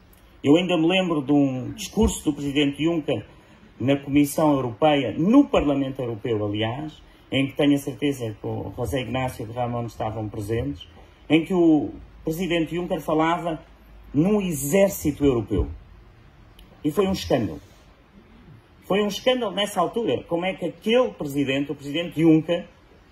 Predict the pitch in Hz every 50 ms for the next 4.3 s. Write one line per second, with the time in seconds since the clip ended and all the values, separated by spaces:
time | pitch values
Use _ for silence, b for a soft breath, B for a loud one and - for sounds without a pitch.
0 | _ _ - - 190 180 165 175 180 185 190 196 190 175 208 196 208 214 214 202
1 | 196 190 196 190 190 190 165 185 185 180 165 165 170 165 - - - 170 156 165
2 | 160 - 143 120 - - - _ _ _ _ _ _ _ _ _ _ _ _ _
3 | _ _ _ _ _ - 156 156 - 196 196 190 - - - - 151 165 156 147
4 | 143 127 131 151 185 247